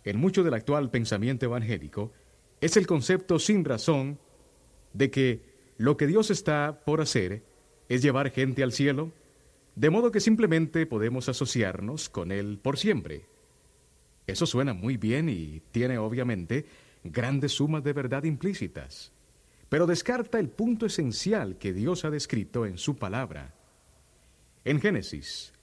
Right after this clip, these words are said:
uno, veintiséis, veintiocho, Dios claramente define que estamos creados a su imagen y semejanza. Lo que quiere decir que estamos creados para tener las mismas intrínsecas metas,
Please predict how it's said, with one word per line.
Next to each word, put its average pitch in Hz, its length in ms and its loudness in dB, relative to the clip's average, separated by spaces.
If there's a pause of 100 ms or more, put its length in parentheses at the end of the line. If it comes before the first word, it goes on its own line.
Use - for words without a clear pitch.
uno, 170 400 2 (1000)
veintiséis, 117 680 0
veintiocho, 120 580 -4 (1160)
Dios 220 320 4
claramente 185 500 2
define 175 460 0
que 107 140 -4
estamos 147 520 -6
creados 123 540 -2
a 113 80 -2
su - 120 -4
imagen 117 460 -2
y 110 60 -4
semejanza. 78 720 -6 (960)
Lo 104 140 -4
que 98 140 -6
quiere 170 280 6
decir 113 440 0
que 98 180 -2
estamos 131 440 -4
creados 104 460 -4
para 80 220 -10
tener 175 420 -2 (460)
las 82 340 -10
mismas 170 600 0
intrínsecas 175 960 0
metas, 113 600 -4